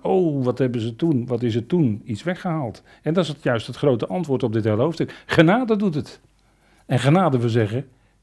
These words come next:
beste zondaar, niet jij. Maar ik doe het. En als je dat, hè, ja, vroeger, hè, iemand, iemand, eh, zei dan, bekende bijbelleraar zei dan, "Dat is het geheim."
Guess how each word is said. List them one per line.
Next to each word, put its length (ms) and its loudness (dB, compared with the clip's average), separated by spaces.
beste 320 -2
zondaar, 440 0
niet 160 -4
jij. 300 -4
Maar 140 -8
ik 120 -8
doe 120 -6
het. 180 -16
En 260 -2
als 160 -4
je 100 -12
dat, 540 0
hè, 260 -4
ja, 400 -6
vroeger, 680 -6
hè, 300 -6
iemand, 340 -2
iemand, 380 -2
eh, 100 0
zei 240 2
dan, 300 0
bekende 640 -4
bijbelleraar 640 -2
zei 180 -4
dan, 160 -4
"Dat 140 -2
is 100 -6
het 120 -4
geheim." 440 -6